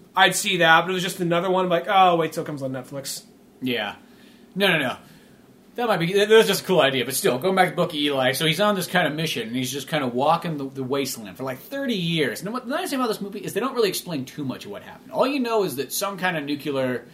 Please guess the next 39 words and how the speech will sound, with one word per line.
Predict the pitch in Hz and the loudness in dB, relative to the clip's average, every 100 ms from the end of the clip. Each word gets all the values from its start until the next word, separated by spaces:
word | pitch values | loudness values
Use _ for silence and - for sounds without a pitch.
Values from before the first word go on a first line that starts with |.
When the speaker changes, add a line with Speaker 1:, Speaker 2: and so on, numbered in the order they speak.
| - 131 | -12 -10
Speaker 2:
attack | 127 135 131 127 | -8 -2 -2 -2
happened. | 127 120 110 113 113 120 - - - - | -6 -8 -8 -10 -12 -16 -20 -20 -20 -10
They | 131 | -2
don't | 202 202 | 0 0
really | 180 202 202 214 190 | 2 6 6 6 2
say | - 208 | 2 2
what | 202 214 | 2 0
caused | 202 196 202 175 | -4 -2 -2 -4
it, | |
except | 180 185 180 | -6 -6 -6
for | 156 | -4
that | 131 - - | -6 -8 -10
it | 156 143 | -8 -6
obviously | - 147 147 147 143 | 0 0 0 -2 -4
involved, | 127 127 131 123 | 0 2 2 0
like, | 120 104 | -4 -10
Christians | - 147 135 151 135 | -6 -6 -6 -8 -8
and | 139 | -8
so | 127 143 139 | -8 -6 -6
on, | 139 139 | -6 -6
like, | 120 98 | -6 -8
'cause | 104 | -8
the | 135 | -6
whole | 143 | -4
point | 123 139 | -4 -6
was | 117 | -8
to | 113 | -8
burn | 127 123 | -6 -4
the | 120 | -4
whole | 117 | -4
Bibles | 113 120 113 | -4 -6 -8
at | 104 | -14
the | 107 | -14
very | 110 104 117 | -12 -10 -10
end | 104 95 - 175 | -10 -12 -14 -12
Speaker 1:
Mm-hmm. | 156 151 | -8 -8
Speaker 2:
of | 120 | -6
that | 107 113 | -8 -4
war, | 127 113 95 | -4 -4 -6